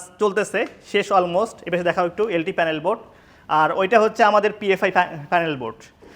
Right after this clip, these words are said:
যারা নতুন করে শিখতে আসবেন, তারা কিন্তু এই প্যানেল বোর্ডগুলো আমাদের ইনস্টিটিউটে দেখতে পারবেন।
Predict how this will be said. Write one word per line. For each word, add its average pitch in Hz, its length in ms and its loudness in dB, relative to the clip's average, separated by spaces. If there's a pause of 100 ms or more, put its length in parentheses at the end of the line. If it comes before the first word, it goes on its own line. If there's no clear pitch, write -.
(200)
যারা 185 340 6
নতুন 240 360 -2
করে 262 240 6
শিখতে 254 340 -2
আসবেন, 196 400 2
তারা 190 200 4
কিন্তু 233 240 -2
এই 220 180 4
প্যানেল 220 280 2
বোর্ডগুলো 214 400 2
আমাদের 208 420 4
ইনস্টিটিউটে 202 600 0
দেখতে 180 240 -4
পারবেন। 127 280 -4